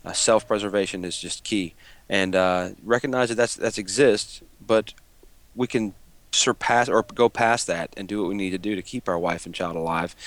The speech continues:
We don't have to go run for that door and hide like a little coward. We can fight and, uh, in the process, possibly save lives and, you know, save the lives of people we care about the most.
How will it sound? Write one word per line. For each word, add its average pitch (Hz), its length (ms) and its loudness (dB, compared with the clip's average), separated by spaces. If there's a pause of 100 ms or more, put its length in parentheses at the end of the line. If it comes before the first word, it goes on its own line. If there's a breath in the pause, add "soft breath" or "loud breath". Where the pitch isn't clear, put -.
(220 loud breath)
We 101 60 -2
don't 110 180 2
have 117 180 2
to 104 80 -8
go 95 120 2
run 90 240 2
for 90 120 -4
that 90 160 2
door 87 200 0
and 85 100 -2
hide 87 280 2
like 85 140 -6
a 87 40 -10
little 82 160 -6
coward. 87 400 -2 (460 loud breath)
We 104 100 0
can 104 120 2
fight 107 320 4 (280)
and, 90 300 0
uh, 87 320 0
in 98 120 -2
the 98 60 -2
process, 98 480 2
possibly 92 360 2
save 90 240 2
lives 98 420 4
and, 90 320 -4
you - 80 -6
know, 92 60 -4
save 95 220 -2
the 90 40 -4
lives 95 220 4
of 90 60 -6
people 98 160 -8
we 95 80 -2
care 95 180 2
about 92 180 4
the 95 60 -8
most. 101 280 -2